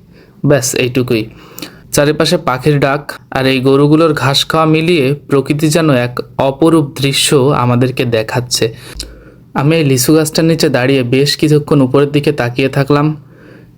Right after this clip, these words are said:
কিন্তু এই বাগানের মালিক আমাকে একটা লিচুও দিল না। উপরন্তু সে আবার বলতেছিল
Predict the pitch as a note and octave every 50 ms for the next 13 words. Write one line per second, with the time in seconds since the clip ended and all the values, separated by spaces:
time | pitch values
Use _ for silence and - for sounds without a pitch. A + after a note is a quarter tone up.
0 | - - - D#3 D#3 D#3 E3 E3 D#3+ D#3+ E3 D#3+ D3 C3 B2 C3 B2+ C3 C3 C#3
1 | C#3 C#3+ C#3+ C3+ B2+ B2+ B2+ C3+ C#3 C3+ B2 B2+ B2+ B2+ C3 C3 C3 D3+ C#3 B2+
2 | B2 B2 - - B2 A#2+ A#2+ A#2+ A#2+ - D#3 D#3 D#3 C3+ A#2+ A2+ A2 A2+ A#2+ A#2+
3 | A#2+ - - - - - - C#3+ D#3+ E3 E3 E3+ E3+ F3 F#3+ F3 - D#3 D3 D3
4 | D3+ D#3 D#3 D3 C3+ C#3 C3+ C3 B2+ D3 C#3+ - - F3 D3 C3+ B2 C3